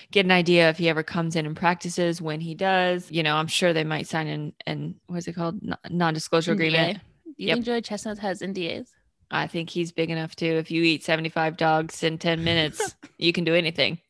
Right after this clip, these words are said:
Speaker 2: You the big dog.
Speaker 1: You're the big
Speaker 2: I'm
Speaker 1: dog.
Speaker 2: sure there's a super fan. Like, I'm, he's gotta have groupies.
Speaker 1: Oh, um,
Speaker 2: Mm-hmm.
Speaker 1: yeah.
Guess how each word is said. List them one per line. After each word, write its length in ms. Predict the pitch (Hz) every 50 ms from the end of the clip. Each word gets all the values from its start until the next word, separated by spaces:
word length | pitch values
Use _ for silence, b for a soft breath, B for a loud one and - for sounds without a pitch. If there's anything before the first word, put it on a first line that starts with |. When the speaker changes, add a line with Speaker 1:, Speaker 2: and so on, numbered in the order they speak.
| _ _ _
Speaker 2:
You 160 | - 185 190
the 120 | 170 170
big 240 | 156 165 160 151 -
dog. 320 | - 62 64 - - - 233 B B B B B
Speaker 1:
You're 140 | 196 196 180
the 80 | 156
big 120 | 160 196 -
Speaker 2:
I'm 100 | 220 262
Speaker 1:
dog. 100 | 156 139
Speaker 2:
sure 100 | 262 294
there's 200 | 220 202 170 -
a 80 | 135 156
super 320 | - - 190 165 - 107
fan. 240 | - - 78 80 -
Like, 160 | 95 143 170
I'm, 160 | 190 185 196 233
he's 260 | - - 233 226 -
gotta 200 | - 185 202 208
have 160 | 165 - -
groupies. 460 | - 160 170 - - - - - - - -
Speaker 1:
Oh, 220 | 277 262 156 - -
um, 220 | 185 185 170 170 - _
Speaker 2:
Mm-hmm. 60 | - 202
Speaker 1:
yeah. 320 | 214 - 262 320 277 233